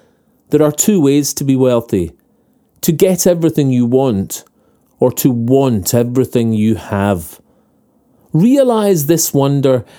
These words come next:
and you can't help but smile and laugh as you have so much that once you craved. Your basic needs are met. Now, lift your head above your struggles. Can you see the big picture yet?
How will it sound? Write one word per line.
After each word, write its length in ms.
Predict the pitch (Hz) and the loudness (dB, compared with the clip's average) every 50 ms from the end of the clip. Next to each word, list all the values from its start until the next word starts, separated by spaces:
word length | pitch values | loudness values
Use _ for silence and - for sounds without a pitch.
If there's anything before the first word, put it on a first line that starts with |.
| - - | -6 -2
and 180 | 143 156 160 | 0 0 2
you 140 | 165 214 226 | 2 0 0
can't 460 | - - - - 185 190 190 - - | -2 -4 -4 -2 0 0 -2 -4 -6
help 500 | - - - 156 156 160 156 - - - - - | -10 -4 -2 0 0 0 0 -2 -6 -14 -10 -6
but 160 | - 131 - | -4 -4 -2
smile 480 | - - - 147 135 131 127 123 117 117 | -2 -2 0 0 0 0 2 2 2 0
and 180 | 113 113 117 | 0 0 0
laugh 360 | 117 117 120 117 107 - - | 0 0 0 -2 -4 -4 -2
as 180 | 120 120 120 131 | -2 -2 -2 -2
you 120 | 156 160 | 0 0
have 140 | 160 165 160 | 0 0 -2
so 560 | - - - - - - - - 202 233 247 | -2 -4 -2 -2 -2 0 0 0 2 2 2
much 520 | 233 196 180 185 185 - - - - - - | 0 0 0 0 -2 -4 -8 -10 -14 -6 -4
that 100 | - - | -2 -2
once 540 | - 131 127 135 135 143 135 - - - - | -2 0 0 0 0 0 -2 -4 -8 -8 -4
you 240 | 123 127 131 135 135 | -2 0 0 0 -2
craved. 800 | 135 - - - - - 113 107 110 117 113 104 - 82 78 - - _ _ _ _ _ _ _ _ _ | -4 -10 -18 -8 -4 0 0 2 2 2 0 -2 -6 -12 -18 -20 -20 _ _ _ _ _ _ _ _ _
Your 140 | 131 127 123 | 0 0 2
basic 480 | 113 - 135 123 - - - 120 - | 2 0 0 0 0 -2 -2 -2 -2
needs 400 | 113 113 117 117 110 104 98 - | -2 0 0 0 0 -2 -2 -2
are 140 | 104 101 104 | 0 0 0
met. 640 | 101 101 98 95 92 92 92 85 - - - - - _ _ _ _ _ _ _ _ _ _ _ _ _ _ - | 0 0 0 0 0 -2 -2 -4 -6 -8 -14 -16 -16 _ _ _ _ _ _ _ _ _ _ _ _ _ _ -2
Now, 380 | 160 165 170 170 165 165 - - - - - - | 0 2 2 2 2 0 -2 -4 -10 -18 -2 0
lift 340 | 151 185 202 202 - - - | 2 2 2 0 -2 0 0
your 120 | 190 160 | 2 2
head 280 | 135 - 165 160 160 165 | 0 0 0 0 2 2
above 320 | 185 160 165 165 160 156 | 0 0 0 0 0 0
your 140 | 156 160 147 | 0 0 0
struggles. 640 | - - - - 139 127 123 120 107 98 92 - - - - - - - | -2 -2 -2 -2 0 0 0 0 0 -2 -2 -4 -8 -8 -14 -20 -12 -4
Can 240 | - 156 160 156 | -2 0 0 2
you 100 | 151 160 | 2 0
see 420 | 156 - - - - 165 165 165 170 | 0 0 -2 -2 0 0 0 0 0
the 140 | 147 151 123 | 0 0 0
big 300 | 120 147 147 147 - - | 2 0 0 -2 -2 -4
picture 480 | - 170 - - - - - 170 165 | -2 -2 -2 -4 -6 -4 -2 0 2
yet? 500 | 160 160 156 143 117 87 - - - - | 2 2 2 0 0 -2 -6 -10 -18 -20